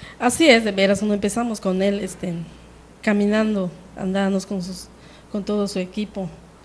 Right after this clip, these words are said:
Porque no solamente era el teclado que manejaba, teníamos que llevar el teclado, la melo-, la, la, este, su amplificador, los cables, todo teníamos que cargar caminando con él, porque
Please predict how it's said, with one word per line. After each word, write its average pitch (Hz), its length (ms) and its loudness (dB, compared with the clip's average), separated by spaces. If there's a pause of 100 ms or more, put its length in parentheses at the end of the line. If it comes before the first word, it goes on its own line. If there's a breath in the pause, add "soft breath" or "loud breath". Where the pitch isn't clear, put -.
(520 loud breath)
Porque 233 200 -2
no 269 140 4
solamente 226 600 4
era 196 240 2
el 180 260 -2
teclado 196 380 -2
que 196 100 -4
manejaba, 196 720 -2
teníamos 220 400 -6
que 214 80 -6
llevar 196 160 -4
el 185 80 -16
teclado, 208 500 -4
la 202 100 -6
melo-, 185 460 -4
la, 180 400 -4
la, 185 180 -8
este, 175 320 -8 (160)
su 190 200 -12
amplificador, 185 720 -8
los 196 140 -12 (140)
cables, 214 440 -6 (520 loud breath)
todo 269 280 6
teníamos 220 400 -2
que 202 100 -8
cargar 202 320 -4
caminando 196 680 -2
con 180 200 -8
él, 180 140 -8 (220)
porque 185 400 -4